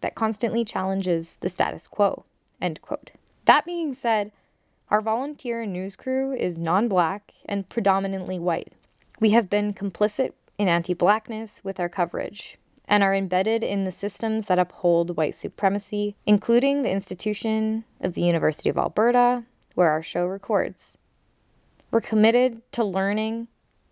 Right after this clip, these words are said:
and unlearning and doing the work to amplify the voices of communities facing oppression, scrutinizing and highlighting the relationship between environmental issues and systemic oppression.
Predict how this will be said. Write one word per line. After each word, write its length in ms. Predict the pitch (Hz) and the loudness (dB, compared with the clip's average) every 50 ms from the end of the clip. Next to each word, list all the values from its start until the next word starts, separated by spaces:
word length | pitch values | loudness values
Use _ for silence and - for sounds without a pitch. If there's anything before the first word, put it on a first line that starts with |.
| _ - | _ -8
and 80 | 180 - | -6 -2
unlearning 800 | - 185 240 262 247 240 233 226 226 226 226 226 220 233 220 214 _ _ _ _ _ _ _ _ _ _ | 0 0 0 2 0 0 0 0 -2 -2 -2 -2 -4 -4 -6 -8 _ _ _ _ _ _ _ _ _ _
and 140 | - 196 185 | -2 2 4
doing 260 | 214 233 233 254 262 | 6 6 6 6 4
the 80 | 254 220 | 4 4
work 260 | 190 196 196 196 - | 2 2 0 0 -4
to 120 | - 185 - | -8 -8 -6
amplify 500 | 165 180 - - 202 - - 190 180 185 | -6 -8 -8 -10 -12 -4 0 0 2 2
the 80 | 180 | 0
voices 540 | 170 156 160 160 165 160 - - 165 160 - | -2 0 0 0 0 2 0 -4 -4 -4 -6
of 120 | - - | -8 -8
communities 600 | - - 175 175 180 196 202 214 202 202 202 190 | -6 -2 0 2 2 4 4 4 2 2 -2 -4
facing 540 | - - 180 185 175 - - 185 180 180 - - | -2 -2 -2 -2 -2 -2 -2 -2 -2 -2 -2 -6
oppression, 640 | - - - 160 160 - - 160 147 151 160 160 - _ _ _ _ _ _ _ | -4 -2 0 0 0 -2 -6 -8 -6 -6 -8 -10 -12 _ _ _ _ _ _ _
scrutinizing 800 | - - - - 226 226 - 214 233 226 233 214 233 226 220 214 | -12 -10 2 4 4 4 4 2 0 -2 0 0 -2 -2 -2 -4
and 80 | - 180 | -4 -6
highlighting 480 | 170 - 180 180 180 180 180 175 170 175 | -4 0 2 2 4 4 4 2 2 0
the 80 | 165 | -2
relationship 800 | 165 165 160 165 170 175 - - - 185 - - 175 165 - - - _ | -2 0 0 0 0 0 -2 -4 -6 -6 -2 -2 -2 -2 -2 -6 -10 _
between 540 | - 165 - - - - 175 170 165 165 170 - - | -8 -8 -6 -8 -8 -6 -4 -2 -2 -2 -4 -2 -2
environmental 720 | 165 160 156 160 170 185 202 208 208 208 - 214 214 - | -2 0 2 2 2 4 4 4 2 2 0 -2 -2 -2
issues 640 | - 170 - - - 175 165 165 160 165 - - - - - - - - - - - | -2 -4 -4 -2 -2 0 0 0 -2 -6 -10 -12 -14 -18 -20 -20 -20 -20 -20 -8 -4
and 240 | - 156 151 151 - | -4 -4 -4 -4 -8
systemic 560 | - - 151 - - 147 143 147 - - - | -8 -8 -8 -6 -4 -4 -4 -6 -10 -12 -14
oppression. 560 | - - - - - - - - - - 185 | -16 -10 -6 -6 -6 -6 -6 -12 -16 -16 -18